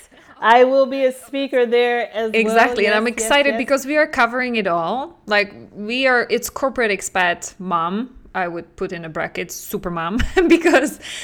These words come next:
Speaker 2: it's for moms who want to have it all. They want to have career or transition into having a business. That's where we have Monday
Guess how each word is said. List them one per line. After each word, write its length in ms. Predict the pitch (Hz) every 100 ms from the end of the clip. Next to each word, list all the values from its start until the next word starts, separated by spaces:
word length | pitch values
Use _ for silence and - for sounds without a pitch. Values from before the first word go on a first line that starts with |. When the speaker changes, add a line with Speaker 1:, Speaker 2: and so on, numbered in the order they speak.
| - - -
Speaker 2:
it's 340 | - 311 311
for 160 | - 311
moms 400 | 240 220 226 226
who 180 | 254 262
want 240 | 208 208 202
to 80 | 277
have 240 | 277 403
it 140 | 370 214
all. 440 | 160 160 165 180 185
They 140 | 190
want 200 | 190 196
to 80 | 277
have 340 | 262 294 -
career 720 | - 339 311 285 269 277 269 -
or 220 | 185 185
transition 500 | - 185 170 160 190
into 200 | 185 220
having 260 | 196 202 254
a 40 |
business. 360 | 214 185 185 196
That's 240 | 170 -
where 120 | 180
we 80 | 175
have 180 | 202 294
Monday 580 | 320 311 233 220 214